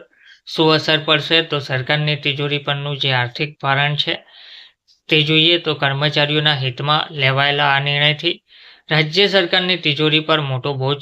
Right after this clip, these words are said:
પડવા જઈ રહ્યો છે અને પડશે. આ યોજનાના અમલીકરણ માટે સરકાર પેન્શન ફંડમાં એકી સાથે તેર હજાર કરોડ રૂપિયા જમા કરાવશે. આ ઉપરાંત દર વર્ષે સરકારને અંદાજે અગિયાર હજાર કરોડ રૂપિયાનો વધારાનો ખર્ચ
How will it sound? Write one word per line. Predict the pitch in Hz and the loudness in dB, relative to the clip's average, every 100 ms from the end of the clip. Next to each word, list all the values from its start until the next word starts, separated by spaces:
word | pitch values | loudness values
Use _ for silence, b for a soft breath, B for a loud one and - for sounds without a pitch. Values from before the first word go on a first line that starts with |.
| - | -4
પડવા | 139 139 135 | -2 0 0
જઈ | 135 127 | 0 -2
રહ્યો | 139 143 | 0 -2
છે | 143 160 - _ - | -4 -6 -10 _ -8
અને | 139 131 | -4 -2
પડશે. | 131 135 127 151 - _ B B B 151 | -2 -2 -2 -6 -8 _ B B B 2
આ | 156 | 4
યોજનાના | 156 151 160 160 165 165 - | 4 4 0 2 2 0 -4
અમલીકરણ | 160 143 151 156 156 151 156 | -4 0 2 2 2 2 2
માટે | 151 151 - | 0 0 -4
સરકાર | - - 131 127 147 147 | -6 -2 -2 2 0 0
પેન્શન | 135 127 143 139 | -2 -2 -4 -4
ફંડમાં | 139 139 143 143 | -4 -2 0 0
એકી | 131 143 | 0 -4
સાથે | 135 131 127 151 - B B B B - | -2 -2 0 -4 -6 B B B B 0
તેર | 175 190 170 | 4 6 6
હજાર | 156 160 | 4 2
કરોડ | 151 139 135 | 2 0 0
રૂપિયા | 131 123 135 | -4 -2 0
જમા | 131 123 131 | 0 0 -2
કરાવશે. | 139 139 143 139 - - _ b b b | 0 2 0 0 -8 -10 _ b b b
આ | 151 | 2
ઉપરાંત | 160 156 165 165 | 4 4 2 2
દર | 151 147 147 | 2 2 4
વર્ષે | 151 131 156 | 2 2 0
સરકારને | 151 143 135 143 143 143 | 0 -2 -2 -2 0 0
અંદાજે | 135 131 139 139 151 | 0 0 0 0 -2
અગિયાર | 147 123 143 135 | -4 -2 0 2
હજાર | 131 135 | 2 0
કરોડ | 131 131 131 131 | 0 0 0 -4
રૂપિયાનો | 127 139 127 131 | -4 -2 -2 -2
વધારાનો | 123 123 123 131 131 | -4 -2 0 0 -2
ખર્ચ | 139 131 | -4 -4